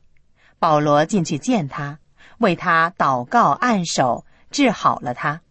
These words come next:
从此，岛上其余的病人也都来得了医治。他们又多方面尊敬我们。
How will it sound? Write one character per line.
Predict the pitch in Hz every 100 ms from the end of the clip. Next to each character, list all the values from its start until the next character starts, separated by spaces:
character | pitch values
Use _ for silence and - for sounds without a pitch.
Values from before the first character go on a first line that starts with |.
| _ _ _ _ _ _ -
从 | 185 160
此， | - 151 135 - - - -
岛 | 214 196
上 | 240 220
其 | 208 214 277
余 | 269
的 | 233
病 | 220 285 214
人 | 170 147 151 214
也 | 170 131
都 | 240 277
来 | 254 139 131 147 190 -
得 | 156
了 | 156
医 | - 175 190
治。 | - 175 - - - _ _ _ _ - - -
他 | 190
们 | 180 151 151 202
又 | 160 143
多 | 226 208
方 | 202 202 214
面 | 202 165 143 147
尊 | 254 254 269
敬 | 294 190
我 | 143 131
们。 | 117 120